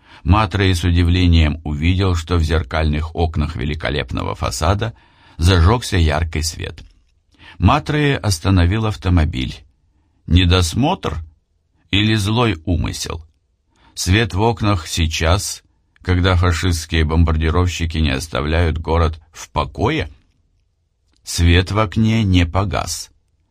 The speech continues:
Он загорался и в других окнах. Матрей поспешно взбежал по ступеням подъезда.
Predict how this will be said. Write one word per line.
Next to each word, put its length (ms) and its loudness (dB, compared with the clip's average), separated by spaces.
Он 200 4
загорался 640 2
и 60 2
в 60 0
других 460 -2
окнах. 540 -8
Матрей 560 4
поспешно 600 2
взбежал 580 2
по 120 -2
ступеням 640 4
подъезда. 640 -4